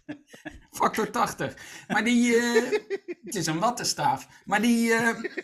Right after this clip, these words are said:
Speaker 2: die had, had, had, je moet maar eens even terugluisteren. Het is ook voor de luisteraars, maar je moet maar even terugkijken.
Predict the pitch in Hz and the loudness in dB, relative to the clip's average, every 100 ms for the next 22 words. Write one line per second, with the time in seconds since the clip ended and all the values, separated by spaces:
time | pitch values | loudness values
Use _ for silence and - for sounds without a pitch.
0 | - 381 214 226 226 - - 170 208 - | -6 -2 2 2 2 -4 0 4 4 2
1 | - - 143 - - - _ _ _ _ | -12 -4 0 0 -4 -20 _ _ _ _
2 | 175 214 285 254 226 202 196 180 254 262 | -2 2 2 2 0 -4 -8 -10 -6 -4
3 | 214 214 - 214 214 180 190 175 175 170 | -2 -2 -4 -10 -12 -12 -12 -12 -10 -6
4 | 185 180 160 156 151 135 180 220 180 - | -6 -6 -8 -10 -8 -6 -6 -6 -6 -8
5 | - 202 - 180 165 165 | -10 -12 -8 -6 -6 -8